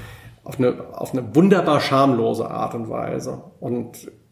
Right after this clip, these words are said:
genauso macht das im Prinzip auch Jan Wilm auf einer ganz anderen Ebene. Im Prinzip das Bild zu unterlaufen, dass der Mann keine Gefühle zeigen sollte, äh, dass der Mann bitte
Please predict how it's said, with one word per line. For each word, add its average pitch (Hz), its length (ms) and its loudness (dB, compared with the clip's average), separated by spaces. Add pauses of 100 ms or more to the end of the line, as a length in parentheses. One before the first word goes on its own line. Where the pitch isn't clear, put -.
(200)
genauso 127 800 4
macht 131 300 4
das 135 140 2
im 139 120 2
Prinzip 131 440 -2
auch - 140 -2
Jan 120 260 4
Wilm 131 240 6
auf - 120 0
einer 123 120 2
ganz 120 180 2
anderen 135 420 2
Ebene. 131 520 2 (720)
Im - 100 2
Prinzip 139 720 0 (140)
das - 400 0
Bild 143 480 6 (720)
zu - 200 -2
unterlaufen, 127 1000 2
dass 127 220 0
der 120 180 4
Mann 117 720 2 (380)
keine 127 260 4
Gefühle 139 420 4
zeigen 117 460 2
sollte, 113 640 0 (560)
äh, 120 320 2
dass 120 200 -2
der 117 140 2
Mann 117 640 2
bitte 113 500 2